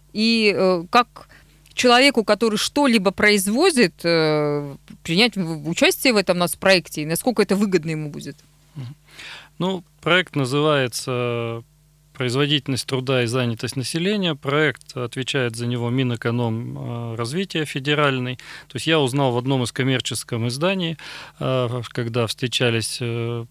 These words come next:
Speaker 2: председатель торгово-промышленной палаты с вице-губернатором, и прозвучала фраза, что деньги есть, а потратить не можем, потому что предприятия неохотно идут.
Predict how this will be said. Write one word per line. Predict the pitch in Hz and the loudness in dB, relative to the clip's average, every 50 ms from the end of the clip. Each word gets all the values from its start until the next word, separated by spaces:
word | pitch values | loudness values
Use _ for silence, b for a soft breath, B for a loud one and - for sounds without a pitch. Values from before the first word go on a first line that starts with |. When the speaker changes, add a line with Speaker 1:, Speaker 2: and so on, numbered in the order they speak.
| _ - | _ -10
Speaker 2:
председатель | 123 117 - - 123 120 123 113 - 120 110 | -10 -8 -8 -6 -4 -2 -2 -2 -2 -6 -6
торгово-промышленной | - 123 117 117 123 123 117 110 - 117 120 127 123 - - - 120 | -4 -4 -2 -2 0 0 -2 -2 -2 -2 -2 -2 -2 -2 -4 -4 -6
палаты | 107 - 131 151 185 196 - - 147 | -6 -4 -2 -2 -2 -2 -4 -6 -10
с | - - | -8 -6
вице-губернатором, | 147 135 - - 131 123 135 127 123 135 131 135 135 131 123 - - 113 113 110 110 143 | -6 -6 -6 -6 -4 -4 -2 -2 0 0 0 2 2 0 0 0 -2 -4 -4 -4 -4 -6
и | 165 | -6
прозвучала | 170 - 131 123 127 131 120 - 147 143 143 131 117 | -6 -4 -4 -4 -2 -4 -4 0 0 0 0 0 -2
фраза, | - - 120 117 110 104 107 | -2 -2 0 0 0 -2 -4
что | 101 - - - 127 120 | -8 -8 -6 -4 -4 -2
деньги | 113 131 135 131 127 113 120 | 0 0 2 2 2 0 0
есть, | 123 143 175 190 190 - - | 0 0 0 0 -2 -2 -2
а | - 123 117 113 113 110 | 0 2 2 2 0 -2
потратить | - - 117 - 143 160 156 - 120 - - | -4 -6 -4 0 2 0 0 0 -6 -4 -2
не | 120 117 | 0 2
можем, | 117 117 117 107 110 107 101 | 4 4 2 2 0 -2 -6
потому | - - - 123 127 120 | -6 -8 -6 -4 -4 -4
что | - - 117 | -6 -8 -6
предприятия | - 120 110 - - - 143 151 147 - 120 | -6 -6 -8 -6 -2 0 0 0 0 -2 -4
неохотно | 107 110 110 104 - - 131 120 - 113 107 107 | -2 -2 -2 -2 -2 -2 -4 -4 -2 -4 -4 -4
идут. | 104 104 113 107 - | -4 -6 -6 -8 -8